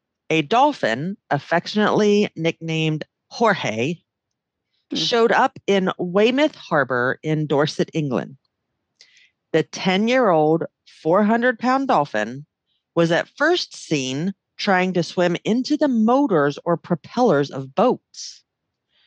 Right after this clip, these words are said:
Speaker 1: Obviously, observers were very worried 'cause this poor suicidal dolphin needed some help. Rick O'Barry, an international dolphin expert,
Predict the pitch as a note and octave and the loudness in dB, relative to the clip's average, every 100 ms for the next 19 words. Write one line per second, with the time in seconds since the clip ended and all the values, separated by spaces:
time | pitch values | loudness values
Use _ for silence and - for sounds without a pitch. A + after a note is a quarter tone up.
0 | _ _ _ _ _ D#3 A3 G#3 D#3 D3 | _ _ _ _ _ 0 0 2 -2 -2
1 | B2 B2+ D#3+ E3 D3+ D#3 D#3+ E3 D3 B2+ | -4 -2 -2 -2 0 0 2 0 -2 -8
2 | A#2 A#2 C3 A3 E4 E4+ E4 B2+ C3 F#3 | -10 -4 0 2 4 4 2 2 0 0
3 | G3+ - _ E3 D3 E3+ - G#3 A3 G#3 | 0 -4 _ -4 -2 -4 -4 0 0 0
4 | - A#3 C4 C4+ C4+ C4 G#3+ C4 G#4 - | -2 0 2 0 0 0 2 0 0 0
5 | C#3+ E3+ E3+ D#3 F3 - D3+ - F3 F2 | -2 0 -4 -2 -2 -4 -8 0 0 -2
6 | - _ _ _ _ _ _ _ _ _ | -10 _ _ _ _ _ _ _ _ _
7 | _ _ _ _ _ - E3+ D#4+ - - | _ _ _ _ _ -4 2 2 0 -10
8 | - G3+ G3+ F3 C#3+ A#2 D#2+ G#2 - _ | -2 0 2 2 2 0 -2 -6 -14 _
9 | - D3+ - G#3+ - C#4 B3 A3 G3+ A3+ | -6 -6 -2 -2 0 0 0 0 -2 -2
10 | G#3+ D3+ - E3 G#3+ C4 A3+ D3 - - | -2 -4 -2 2 2 0 -2 -4 -6 -14
11 | D#2+ | -16